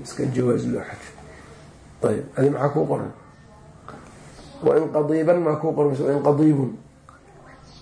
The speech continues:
Haa, "وإن قضيبا من أراك"، وإن kaana haba ahaado ashay-u shaygu, "قضيبا" ha noqdo laan oo "من أراك" caday ah. Caday xataa saa, yar haddii aad been been ku qaadato, dhaar beena ah ku qaadato,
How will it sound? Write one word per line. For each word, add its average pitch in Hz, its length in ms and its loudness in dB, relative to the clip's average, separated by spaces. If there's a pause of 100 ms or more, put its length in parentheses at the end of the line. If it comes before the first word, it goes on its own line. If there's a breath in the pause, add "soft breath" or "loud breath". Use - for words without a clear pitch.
(160)
Haa, 127 320 4
"وإن 139 340 2
قضيبا 147 400 2
من 147 260 2
أراك"، 143 360 4
وإن 143 360 2
kaana 143 280 2
haba 143 280 2
ahaado 139 520 2
ashay-u 139 400 0
shaygu, 165 400 2 (400 loud breath)
"قضيبا" 151 500 2
ha 147 80 -4
noqdo 147 320 -2
laan 143 300 2
oo 117 100 -4
"من 139 180 -2
أراك" 135 300 -6
caday 131 500 -2
ah. - 80 -18 (520)
Caday 190 280 4
xataa 127 240 -10
saa, 127 200 -6 (480 loud breath)
yar 175 160 6
haddii 156 260 0
aad 143 220 4
been 147 240 6
been 165 200 6
ku 165 100 -8
qaadato, 139 460 2
dhaar 147 320 4
beena 151 320 6
ah 120 60 0
ku - 120 -6
qaadato, 135 440 0